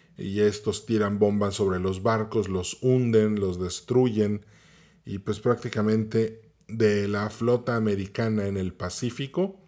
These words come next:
solamente se salvan los portaaviones, porque casi todos los barcos fueron completamente destruidos. A partir de ahí,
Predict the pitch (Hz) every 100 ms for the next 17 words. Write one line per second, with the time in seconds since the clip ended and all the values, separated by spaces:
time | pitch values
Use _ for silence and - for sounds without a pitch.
0 | _ _ - - _ _ - - 120 110
1 | 110 110 110 104 - 107 104 101 98 92
2 | - 98 - 98 104 95 90 - 92 92
3 | 87 107 - 101 113 101 92 87 98 95
4 | 90 - 95 - - _ _ _ _ _
5 | _ - 117 113 110 107 98 110 104 101
6 | 98 98 98 95 87 - 98 104 101 90
7 | - 92 - 92 - 151 165 147 117 104
8 | 107